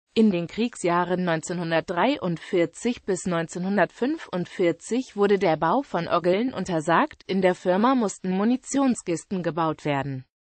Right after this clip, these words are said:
Schon kurz vor dem Zweiten Weltkrieg hatte die Vorarlberger Orgelbaufirma Anton Behmann ein Kooperationsangebot an Rieger gerichtet.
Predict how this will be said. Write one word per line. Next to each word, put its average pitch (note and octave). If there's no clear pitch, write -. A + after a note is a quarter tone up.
Schon F#3+
kurz -
vor A3+
dem G#3+
Zweiten F#3
Weltkrieg F3
hatte G#3+
die G#3+
Vorarlberger D#3
Orgelbaufirma D#3+
Anton A#3
Behmann F3+
ein E3+
Kooperationsangebot F#3
an G#3+
Rieger G#3+
gerichtet. D3